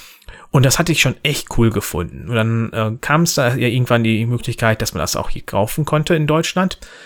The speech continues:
Äh, und dann habe ich das geholt und dann habe ich direkt gesagt, okay, dieses Grundding, das kenne ich schon und, und ich weiß nicht, mit wem die erste Partie war, ich glaube nur mit meiner Frau. Aber auf jeden Fall habe ich gesagt, dann nehmen wir direkt diese Upgrade-Karten richtig mit da rein. Da kann man sich ja mit raussuchen und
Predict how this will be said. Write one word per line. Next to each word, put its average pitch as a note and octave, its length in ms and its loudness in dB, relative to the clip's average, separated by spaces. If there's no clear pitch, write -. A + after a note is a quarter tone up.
Äh, D3 60 -4
und B2 220 -2
dann A2+ 140 2
habe A#2+ 120 -2
ich - 80 -4
das - 180 -2
geholt C3+ 420 6
und - 100 -2
dann A2+ 100 2
habe A#2+ 100 0
ich B2+ 60 -4
direkt A#2+ 240 0
gesagt, B2 260 0
okay, A#2 380 2
dieses G2+ 340 0
Grundding, C#3 340 4
das G2+ 200 -2
kenne D3+ 160 4
ich D3 100 4
schon D3 220 4
und, C3 180 2
und A2 400 0
ich A2 240 -4
weiß - 180 -2
nicht, - 140 -10
mit - 220 -10
wem A#2 200 2
die B2+ 200 -2
erste - 320 0
Partie - 420 -4
war, B2 140 2
ich - 100 -6
glaube - 180 -2
nur A2 120 0
mit - 160 -8
meiner G2 180 -2
Frau. C3+ 420 2
Aber G#2+ 100 2
auf G2 80 2
jeden C3 80 4
Fall C3 80 4
habe A#2+ 60 2
ich - 40 -6
gesagt, A#2 220 0
dann G#2 80 2
nehmen A#2+ 100 4
wir A2+ 40 2
direkt A2+ 180 -2
diese A#2 240 -4
Upgrade-Karten A2+ 640 -2
richtig A2 380 0
mit G2+ 160 -8
da E2+ 120 -6
rein. - 180 -14
Da C3 100 -2
kann C#3 160 2
man C3 80 6
sich A#2+ 160 0
ja G2 80 2
mit F#2+ 180 -2
raussuchen C#3 600 4
und G#2+ 240 0